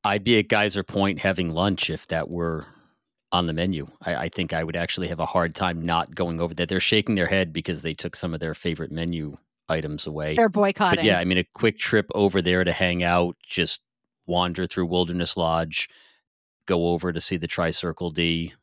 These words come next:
Speaker 1: Ranch. I mean, that would certainly fill some hours in the day, but I think we, uh, we set the limit as it has to be on the monorail loop.
Speaker 2: Speaking of the Tricircle D, tomorrow I'm checking <laughs> into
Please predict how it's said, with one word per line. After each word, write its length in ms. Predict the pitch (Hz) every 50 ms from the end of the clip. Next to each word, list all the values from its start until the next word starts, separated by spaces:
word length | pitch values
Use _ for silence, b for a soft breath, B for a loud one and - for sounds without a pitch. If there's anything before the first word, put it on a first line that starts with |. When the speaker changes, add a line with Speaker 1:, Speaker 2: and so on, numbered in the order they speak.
| _ _ _ -
Speaker 1:
Ranch. 400 | 85 85 87 87 85 - - -
I 40 |
mean, 120 | 85 80 76
that 200 | - 85 82 67
would 140 | 73 82 -
certainly 360 | - - 98 90 - 82 85
fill 240 | 80 - - 90 82
some 220 | - - 85 80
hours 360 | 76 78 80 80 85 82 - -
in 60 | 82
the 80 | 76
day, 380 | 73 73 73 76 78 82 85 - b b b b b b b b
but 80 | - 73
I 60 | 73 73
think 320 | - - 82 76 - -
we, 260 | 80 76 73 73 78
uh, 220 | 76 76 73 73 80 - _ _ _ _ _ _ _ _ _ _ _ _ -
we 140 | 80 85 80
set 360 | - - - 104 87 - -
the 80 | 92 85
limit 400 | 82 87 90 87 85 80 - -
as 180 | 73 76 -
it 80 | - -
has 240 | - 82 82 - -
to 80 | -
be 100 | 80 82
on 140 | 80 80 82
the 60 | 80
monorail 420 | 80 80 80 78 76 76 76 76 78
loop. 240 | 78 78 - - - - _ _ _ _ _ _ _ _ _ _ _ _ _ _ _ _ _ _
Speaker 2:
Speaking 300 | - 233 220 - 269 233
of 100 | 196 165 160
the 80 | 160
Tricircle 760 | - - - 185 170 170 170 - - 175 175 - - 165 160 151
D, 460 | - 180 208 208 160 143 123 - - _ _ _ _ _ _ _ _ _ _ _ _ _ -
tomorrow 500 | - - 190 175 170 208 247 233 196 170 165
I'm 100 | 175 180
checking 420 | - - 196 185 - 185 185 180
<laughs> 0 |
into 560 | - 220 185 - 254 - - - - 339 202